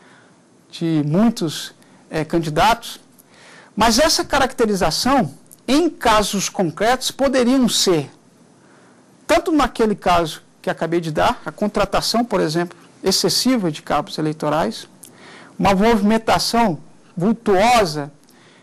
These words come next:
de numerários incompatíveis com a, a, aquele município na campanha, a própria compra de votos pode se caracterizar como um abuso de poder econômico, ou seja,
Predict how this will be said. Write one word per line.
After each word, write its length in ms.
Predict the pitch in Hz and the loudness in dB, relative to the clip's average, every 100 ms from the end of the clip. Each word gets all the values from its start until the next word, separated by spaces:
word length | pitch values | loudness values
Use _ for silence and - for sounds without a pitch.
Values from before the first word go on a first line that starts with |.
| _ - | _ -4
de 100 | 185 | 0
numerários 840 | 208 208 180 214 190 147 - - | 4 4 6 6 4 0 -8 -6
incompatíveis 1160 | 208 - 233 233 190 - 277 294 185 147 - - _ _ _ _ _ _ _ _ _ _ _ _ - | -6 0 2 2 0 0 2 4 2 -2 -4 -14 _ _ _ _ _ _ _ _ _ _ _ _ -4
com 420 | 175 175 190 160 - - - - _ | 2 2 2 -4 -12 -20 -20 -20 _
a, 100 | 165 | 0
a, 760 | 165 165 156 165 156 147 151 - | 2 2 0 0 2 0 -4 -6
aquele 300 | 147 202 185 | -4 -2 0
município 720 | 175 170 - 214 254 - 247 - - _ - | 0 -2 -2 -2 -2 -2 -10 -10 -20 _ -12
na 100 | 147 | -6
campanha, 600 | 160 143 - 196 226 226 - - - - - | -6 -6 -2 0 0 -2 -12 -20 -20 -20 -6
a 100 | - | -2
própria 600 | - 277 330 330 349 233 - - - _ _ _ | -2 2 2 4 0 0 -4 -18 -20 _ _ _
compra 420 | - 339 523 - | -2 -2 0 -2
de 140 | 277 175 | 0 0
votos 640 | 143 202 262 - - - _ _ _ _ - | 0 0 0 -4 -12 -14 _ _ _ _ -4
pode 200 | 226 - | -4 -2
se 60 | |
caracterizar 640 | - 196 - 190 175 180 214 | -4 -4 -4 -2 -2 0 -2
como 380 | - 190 180 175 | -4 -4 -2 0
um 60 | |
abuso 320 | 160 170 190 | -2 -2 -4
de 40 | - | -4
poder 240 | 170 156 | -4 -4
econômico, 500 | 160 165 165 233 247 | -4 -4 0 0 -2
ou 60 | 160 | -4
seja, 360 | - 170 143 | -2 0 -2